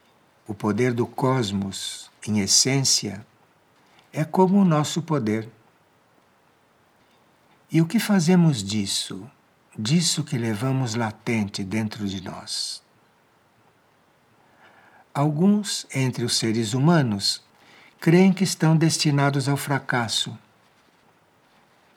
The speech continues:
porque o karma é cruel. Mas se fracassam, é pelo seu próprio processo de incompreensão, por não aceitarem a iluminação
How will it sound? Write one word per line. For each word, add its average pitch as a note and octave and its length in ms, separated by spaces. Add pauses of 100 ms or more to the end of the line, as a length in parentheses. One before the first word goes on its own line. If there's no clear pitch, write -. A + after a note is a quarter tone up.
(160)
porque B2 320
o C#3+ 60
karma B2 560
é A#2 60
cruel. F#2 600 (1900)
Mas F3+ 180
se B3 120
fracassam, C3 960 (360)
é D3 100
pelo F#3+ 280
seu D#3 220
próprio F3+ 540
processo C#3+ 720
de B2 100
incompreensão, A#2+ 920 (1500)
por D3+ 140
não G3+ 220
aceitarem D#3 800
a C#3+ 60
iluminação D3 1080